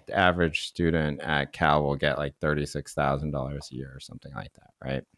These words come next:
Um, graduate student. Now, if you're in stem, some, some of the stem students get paid more. Sometimes it's up to the discretion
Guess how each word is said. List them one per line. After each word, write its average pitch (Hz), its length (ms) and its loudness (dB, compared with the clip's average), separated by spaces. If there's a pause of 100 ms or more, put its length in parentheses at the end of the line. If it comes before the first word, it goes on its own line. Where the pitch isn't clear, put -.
(540)
Um, 73 300 4
graduate 76 340 4
student. 69 300 -4
Now, 73 200 4
if 71 140 -4
you're 98 120 6
in 82 100 4
stem, 127 420 6
some, 101 300 4
some 107 220 2
of 95 60 4
the 85 80 2
stem 78 240 -2
students 71 320 -2
get 67 200 -4
paid 71 260 0
more. 90 320 6
Sometimes 92 440 2
it's 78 140 -4
up 80 180 2
to - 80 -12
the 78 120 -12
discretion 80 960 0